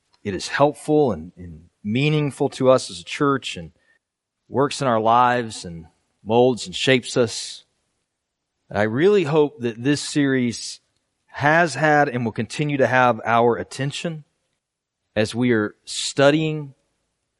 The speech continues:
the truths about God that He has revealed to us. It's what we've talked about in God's attributes. It's the attributes of God are the things that God will allow us to know about Himself, that He reveals to us about Himself, and He does that for a reason.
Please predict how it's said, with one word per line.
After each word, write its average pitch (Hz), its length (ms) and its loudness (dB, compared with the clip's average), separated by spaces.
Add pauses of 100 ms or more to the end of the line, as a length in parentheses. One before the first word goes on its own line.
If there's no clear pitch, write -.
(520)
the - 100 -12
truths - 540 2
about 147 320 4
God 127 240 6
that 113 120 -4
He 123 120 0
has 117 300 0 (600)
revealed 120 440 2
to 90 200 -8
us. - 480 -14
It's - 120 -16
what 151 120 0
we've 123 100 0
talked 156 280 0
about 120 260 2
in 107 100 -4
God's 110 280 2
attributes. 101 840 -6 (1800)
It's - 100 -20
the 117 100 -6
attributes 156 440 0
of 131 80 -2
God 139 220 4
are 117 60 -4
the 101 100 -8
things 147 300 -4
that 117 100 -2
God 123 300 4
will 113 140 -2
allow 110 400 4
us - 160 2
to 120 100 -8
know 117 320 2
about 104 360 0
Himself, 107 600 0
that 95 100 -14
He 110 80 -6
reveals 101 560 0
to 120 180 0
us 107 160 0
about 110 300 2
Himself, 104 480 0
and 92 80 -12
He 98 80 -8
does 120 300 2
that 120 200 2
for 98 180 -4
a 95 40 -6
reason. 92 600 -8